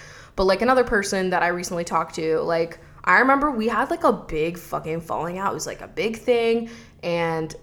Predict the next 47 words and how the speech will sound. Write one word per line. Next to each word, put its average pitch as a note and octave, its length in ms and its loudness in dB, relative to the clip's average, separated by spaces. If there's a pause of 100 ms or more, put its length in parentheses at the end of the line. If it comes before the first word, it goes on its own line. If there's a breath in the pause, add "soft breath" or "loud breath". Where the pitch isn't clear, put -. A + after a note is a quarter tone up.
(440)
I G3 60 -4
was F#3 160 -2
very F3+ 280 0
hurt A#3+ 360 4
in A3+ 60 -2
that G#3 140 0
situation, A3 720 -2
and F#3 380 0 (280 loud breath)
she - 180 -4
had F#3+ 100 0
sent A3+ 200 0
me D4+ 120 0
a C#4 60 2
D G#3 180 -2
M G3 160 2
a F#3 40 0
while F3 320 4
ago, E3+ 320 2
and E3 140 2
I D#3+ 60 0
was E3+ 120 0
looking G#3 220 0
through G#3+ 120 -4
my G3+ 120 -2
D F#3 160 -4
Ms, F3 240 -2
and E3+ 100 -4
I D#3+ 40 -6
saw F#3+ 360 2
it, F3 60 2
and F#3 100 -4
I F3 40 -4
was E3+ 120 -6
like, E3+ 120 -12
"I G3 120 -8
never C4+ 220 -2
replied A#3+ 380 -2
to A#3+ 60 -4
this," A3+ 360 -2
because, G3 260 -8
like, F#3 120 -4
at G#3 100 -4
the A3+ 80 -2
time G3+ 240 -2
I F#3+ 40 2
wasn't F#3 300 0
ready, B2 380 -8